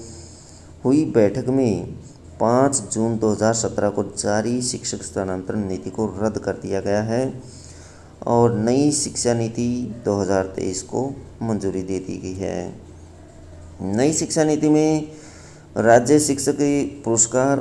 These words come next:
और राष्ट्रीय शिक्षक पुरस्कार के आधार पर जोन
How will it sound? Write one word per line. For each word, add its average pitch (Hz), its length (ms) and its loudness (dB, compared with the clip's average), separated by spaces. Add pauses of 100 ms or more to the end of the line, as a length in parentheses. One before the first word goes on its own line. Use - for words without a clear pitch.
और 117 280 4 (240)
राष्ट्रीय 120 540 0
शिक्षक 117 420 -6
पुरस्कार 107 420 0
के - 160 -2
आधार 98 320 2
पर 101 280 -2
जोन 120 420 2